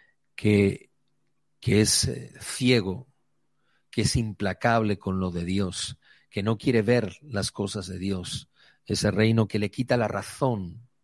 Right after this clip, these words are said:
le quita la razón a, a las cosas que son de Dios para darle la razón a las cosas que son de los hombres. Esos reyes de bronce que no escuchan el consejo de los sabios,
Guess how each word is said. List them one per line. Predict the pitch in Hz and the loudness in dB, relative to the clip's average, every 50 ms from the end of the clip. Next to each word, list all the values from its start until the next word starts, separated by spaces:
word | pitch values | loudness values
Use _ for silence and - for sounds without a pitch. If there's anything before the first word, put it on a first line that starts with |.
| _ _ _ _ - | _ _ _ _ -6
le | 107 101 95 | -6 -4 -2
quita | - 135 123 - 120 | 0 -2 0 0 0
la | 110 98 | -2 -2
razón | - 98 95 - - - - 117 107 92 87 95 107 - _ _ _ _ _ _ _ _ _ _ _ _ - - - - - - | -6 -6 -10 -10 -8 -2 0 0 0 0 -2 -6 -10 -14 _ _ _ _ _ _ _ _ _ _ _ _ -20 -20 -20 -20 -18 -8
a, | - 101 95 95 | -4 -2 -2 -2
a | 95 - - 98 | -2 -4 -2 0
las | 98 92 92 - | 2 4 4 4
cosas | - - 127 117 - 123 - - | 4 4 0 0 0 -2 -2 -2
que | - 107 | -4 -4
son | - - 123 110 | -2 0 0 2
de | 101 95 92 | 2 2 4
Dios | 98 101 101 98 - | 4 4 4 2 2
para | - 101 92 92 | 0 0 0 0
darle | 92 101 113 113 | 0 0 0 2
la | 110 101 | 2 0
razón | 95 95 92 - - 107 107 | 0 -2 -4 -2 -2 -2 0
a | 98 | 0
las | 95 - - | 0 -2 -2
cosas | - 107 101 - 92 - | -2 -4 -4 -4 -6 -6
que | - 92 - | -6 -4 -4
son | - - - 123 107 95 90 | -2 0 0 0 0 0 -4
de | - | -8
los | - - - - - | -10 -12 -12 -12 -12
hombres. | 104 95 95 - - _ _ - - - _ _ _ _ _ _ _ _ _ - _ _ - | -14 -14 -16 -18 -20 _ _ -20 -20 -20 _ _ _ _ _ _ _ _ _ -20 _ _ -4
Esos | - 117 - - 147 120 110 - - - - _ _ _ _ _ _ _ | -2 0 2 2 2 2 0 0 -4 -6 -8 _ _ _ _ _ _ _
reyes | - 107 - - 113 123 131 117 104 104 92 87 - - - | -2 4 4 6 8 6 6 6 4 2 0 0 -2 -4 -2
de | 101 101 | -2 0
bronce | 87 107 113 120 113 107 98 92 - - - - 123 - _ _ _ _ _ _ _ _ _ _ _ _ _ _ _ _ _ _ _ _ _ _ _ _ _ _ _ _ _ _ _ _ - | 2 4 4 4 2 2 -2 -4 -6 -8 -8 -8 -10 -14 _ _ _ _ _ _ _ _ _ _ _ _ _ _ _ _ _ _ _ _ _ _ _ _ _ _ _ _ _ _ _ _ 0
que | - 113 | 2 4
no | 98 110 | 6 6
escuchan | 120 - - - 139 123 - 113 101 | 6 4 4 2 2 4 4 4 4
el | 98 92 | 2 0
consejo | - 95 92 90 - - 117 107 - - 107 | 2 0 0 2 4 4 4 4 4 2 -2
de | 107 | -2
los | 104 101 - - | -2 -2 -2 0
sabios, | - 139 117 110 98 92 92 92 - - - - | 2 0 0 0 -2 -4 -6 -6 -8 -10 -14 -14